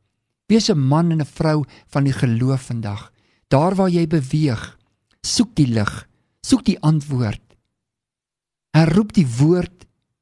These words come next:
noem die woord, bid die woord en deel die woord in almal se lewe wat jy vandag te doen mee mag hê. Ek wil vir jou saam bid.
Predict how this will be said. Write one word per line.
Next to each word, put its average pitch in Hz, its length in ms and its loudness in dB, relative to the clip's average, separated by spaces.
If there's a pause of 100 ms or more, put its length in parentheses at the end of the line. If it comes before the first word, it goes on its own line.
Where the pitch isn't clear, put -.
(1900)
noem 180 320 6
die 165 140 2
woord, 127 500 -4 (680)
bid 170 500 -2
die 139 140 -2
woord 127 440 -4 (360)
en 113 220 0
deel 151 260 2
die 139 140 -2
woord 113 340 -6 (400)
in 117 220 -2
almal 170 260 0
se 143 140 -4
lewe 117 460 -6 (300)
wat 107 220 -6
jy 117 200 0
vandag 113 480 -8 (800)
te 113 60 2
doen 110 180 -2
mee 107 160 0
mag 104 240 -4
hê. 110 160 -8 (800)
Ek - 100 -4
wil 131 120 -2
vir 127 160 -4
jou 117 60 -4
saam 113 300 -4
bid. 110 300 -10